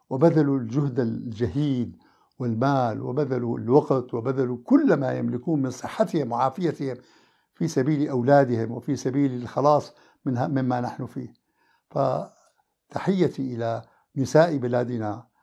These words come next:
الذين بذلوا ما بذلوا، جزاهم، جزاهن الله تبارك وتعالى خيرًا على ما هذا البذل، وأن الله تبارك وتعالى لن، لن يتركم أعمالكم ولن يخيبكم في مطالبكم منه سبحانه وتعالى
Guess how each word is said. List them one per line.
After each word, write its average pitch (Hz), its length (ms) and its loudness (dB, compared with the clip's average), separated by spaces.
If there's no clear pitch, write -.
الذين 127 460 0
بذلوا 131 420 2
ما 113 120 -2
بذلوا، 113 460 -8
جزاهم، 120 640 -4
جزاهن 127 500 0
الله 120 260 -2
تبارك 120 420 -6
وتعالى 123 400 -2
خيرًا 147 400 2
على 117 220 0
ما 120 100 -2
هذا 120 280 -4
البذل، 151 440 2
وأن 123 240 -2
الله 143 300 4
تبارك 123 440 -2
وتعالى 117 540 -2
لن، 143 400 -2
لن 165 220 4
يتركم 135 640 4
أعمالكم 120 760 0
ولن 160 300 6
يخيبكم 151 680 6
في 147 140 -2
مطالبكم 139 640 0
منه 135 180 0
سبحانه 131 420 -8
وتعالى 123 480 -2